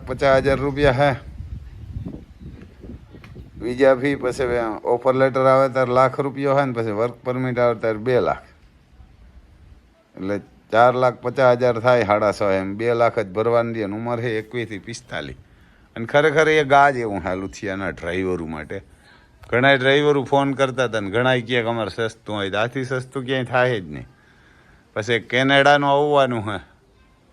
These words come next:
પણ હજી આમાં એક છે ને, એથી આવવાનું હોય, આવશે તો આપણે તમને કહેવું ને, જાવું હોય તો આપણે ફોન કરજો, અઠ્ઠાણું બસો બાવન ઝીરો ત્રેપન નેવ્યાઈ. આપણા મોબાઈલ નંબર હે ને.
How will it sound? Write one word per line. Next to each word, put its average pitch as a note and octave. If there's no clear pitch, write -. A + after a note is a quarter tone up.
પણ A2
હજી B2+
આમાં C3+
એક B2+
છે C#3
ને, A#2
એથી A2+
આવવાનું B2
હોય, B2+
આવશે A#2
તો G#2+
આપણે A2
તમને A2
કહેવું A#2+
ને, G2
જાવું A#2
હોય A#2+
તો B2
આપણે A#2
ફોન B2+
કરજો, A#2+
અઠ્ઠાણું A#2+
બસો A#2+
બાવન A#2+
ઝીરો B2
ત્રેપન A#2
નેવ્યાઈ. B2
આપણા A2+
મોબાઈલ B2
નંબર G#2
હે F2+
ને. F2